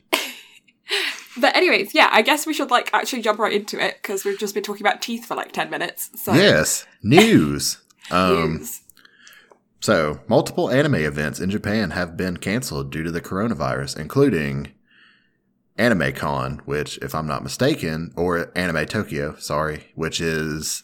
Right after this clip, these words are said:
Speaker 1: Japan's biggest anime convention.
Speaker 2: Ah, that's fun.
Speaker 1: That's unfortunate. I, I know that's really gotta suck for them, 'cause that'd be like, uh,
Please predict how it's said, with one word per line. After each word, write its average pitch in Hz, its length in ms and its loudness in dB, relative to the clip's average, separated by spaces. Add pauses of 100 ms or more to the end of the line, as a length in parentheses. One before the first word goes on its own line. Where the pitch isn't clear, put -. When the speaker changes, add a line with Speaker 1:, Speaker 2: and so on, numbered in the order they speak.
Speaker 1:
Japan's 110 480 -2
biggest 80 400 -2
anime 127 340 0
convention. - 680 -8 (1040)
Speaker 2:
Ah, 220 720 -2
that's - 460 -6 (280)
fun. 160 460 -4 (440)
Speaker 1:
That's 117 200 4
unfortunate. 127 680 0
I, 90 240 0 (920)
I 87 260 4
know 110 500 2
that's 92 540 0 (100)
really 104 280 2
gotta 73 200 0
suck - 280 -2
for 73 120 -6
them, 90 260 0
'cause 76 160 -6
that'd - 180 -2
be 85 80 0
like, 69 400 0 (480)
uh, 71 280 0